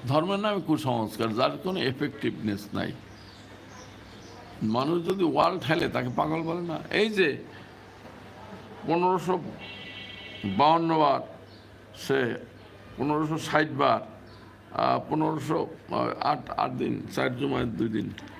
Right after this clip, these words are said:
পনেরোশো, আহ, এই বাউন্ন বার, পনেরোশো বাউন্ন বার যেই লোকেরা, আর একটু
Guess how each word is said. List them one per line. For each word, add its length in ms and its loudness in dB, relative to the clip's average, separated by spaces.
পনেরোশো, 640 0
আহ, 160 -2
এই 460 0
বাউন্ন 440 4
বার, 200 2
পনেরোশো 480 2
বাউন্ন 440 2
বার 280 2
যেই 200 2
লোকেরা, 560 0
আর 120 0
একটু 240 -2